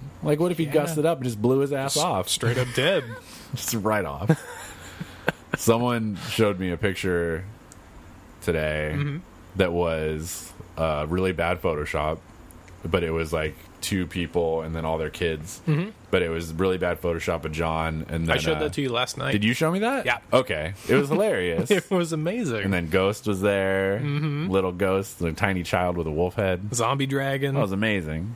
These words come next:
Speaker 2: Regular dragons.
Speaker 1: Two regulars. It was so funny.
Speaker 2: It was pretty solid.
Speaker 1: You, you gotta put that up.
Speaker 2: Well, I mean, it's all over Twitter.
Speaker 1: Oh.
Speaker 2: Twitter had it way before I
Speaker 1: I don't
Speaker 2: did.
Speaker 1: have a Twitter, so
Speaker 2: I don't
Speaker 1: I don't
Speaker 2: either.
Speaker 1: see a Twitter.
Speaker 2: Sure.
Speaker 1: Yeah.
Speaker 2: That's a nice thing about work.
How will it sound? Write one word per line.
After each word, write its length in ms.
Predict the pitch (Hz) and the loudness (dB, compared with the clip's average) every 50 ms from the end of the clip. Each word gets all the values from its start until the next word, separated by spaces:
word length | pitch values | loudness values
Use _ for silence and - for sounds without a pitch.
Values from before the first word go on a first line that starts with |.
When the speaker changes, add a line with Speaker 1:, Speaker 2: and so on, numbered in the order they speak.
| - - | -12 -6
Speaker 2:
Regular 400 | - 107 117 135 139 147 139 143 | -2 -2 0 2 2 0 0 0
dragons. 720 | 139 139 139 131 131 131 131 143 139 139 143 143 - - - | -2 -2 -2 0 -2 0 0 0 0 -2 -4 -4 -6 -10 -4
Speaker 1:
Two 180 | - - 104 98 | 0 0 2 2
regulars. 960 | 92 90 90 87 85 87 87 87 87 85 85 85 87 92 104 - - - - 85 - - | 2 2 0 0 0 0 0 2 0 0 0 0 -2 -4 -6 -8 -10 -8 -8 -8 -6 -4
It 40 | 123 | -4
was 80 | 120 117 | 0 2
so 160 | - 131 127 | 2 0 2
funny. 320 | 151 160 123 82 80 92 117 - - | 0 -2 -2 -2 -4 -6 -8 -6 0
Speaker 2:
It 80 | - 139 | 0 2
was 140 | 139 139 135 | 2 2 -2
pretty 240 | - - 143 123 113 | 0 -2 -2 0 0
solid. 360 | - 127 104 95 92 92 92 98 - - | -2 -2 -2 -4 -6 -8 -10 -10 -6 -4
Speaker 1:
You, 220 | 87 90 90 - - - - - - - | -4 -4 -4 -6 -10 -14 -20 -20 -12 -4
you 100 | 95 95 | -2 0
gotta 180 | 98 113 113 117 | 2 2 2 2
put 140 | 110 - 117 - | 0 -2 -4 -2
that 140 | 113 113 | 0 0
up. 240 | 123 127 - - - - - - - - | 2 0 0 -4 -10 -14 -14 -14 -12 -4
Speaker 2:
Well, 300 | - - 170 143 117 107 | 0 2 2 2 2 -2
I 140 | 107 104 107 | -4 -4 -4
mean, 180 | 120 117 107 107 | -4 -4 -4 -2
it's 100 | 104 - | -2 -2
all 120 | 104 95 | -2 -2
over 140 | 90 85 - | -4 -8 -10
Twitter. 420 | - - - 101 98 - - - - - - - - | -10 -8 -6 -6 -8 -10 -12 -16 -16 -18 -20 0 2
Speaker 1:
Oh. 260 | 113 101 69 62 - 101 | 2 2 2 0 -6 -4
Speaker 2:
Twitter 300 | - 175 175 160 139 113 | 0 2 2 2 2 0
had 180 | 123 123 113 | 0 0 0
it 60 | 110 110 | -2 -2
way 180 | 117 120 120 | 0 0 0
before 380 | 110 113 110 113 117 113 110 104 | -2 -2 -2 -2 0 0 2 2
I 100 | 110 123 | 4 4
Speaker 1:
I 40 | 135 | 2
don't 140 | 143 117 | 2 0
Speaker 2:
did. 40 | 92 92 | 0 0
Speaker 1:
have 140 | 90 85 | 0 0
a 60 | 80 80 | -2 -4
Twitter, 460 | - - 80 73 69 69 69 76 78 | -4 -2 -2 0 0 0 -2 -2 -4
so 420 | - - - 78 69 69 69 69 76 | -6 -4 -2 -2 0 0 -2 -2 -4
Speaker 2:
I 120 | - 107 | -4 -4
don't 220 | 101 98 98 101 95 | -6 -6 -8 -2 0
Speaker 1:
I 80 | 90 | 2
don't 100 | 95 98 | 2 2
Speaker 2:
either. 80 | 92 - | 0 -2
Speaker 1:
see 260 | - - 80 73 73 | -4 -4 -2 -2 -2
a 60 | 69 | -2
Twitter. 500 | 69 - 73 71 67 65 65 65 80 101 101 - | -4 -2 -2 -2 -2 -2 -2 -4 -6 -8 -10 -8
Speaker 2:
Sure. 320 | - - 98 98 98 95 - - - | -6 -4 -4 -4 -4 -6 -10 -10 -6
Speaker 1:
Yeah. 360 | - 73 73 67 64 69 85 104 101 - - - - - - | -4 -2 -2 -2 -4 -6 -6 -8 -10 -12 -20 -20 -20 -6 -4
Speaker 2:
That's 100 | - - | -2 0
a 20 | 214 | 0
nice 200 | 180 147 151 - | 0 0 -2 -2
thing 120 | 175 156 | -2 -2
about 180 | 156 151 135 107 | 0 -2 -2 -2
work. 300 | 107 117 139 143 - | -2 -2 -4 -4 -6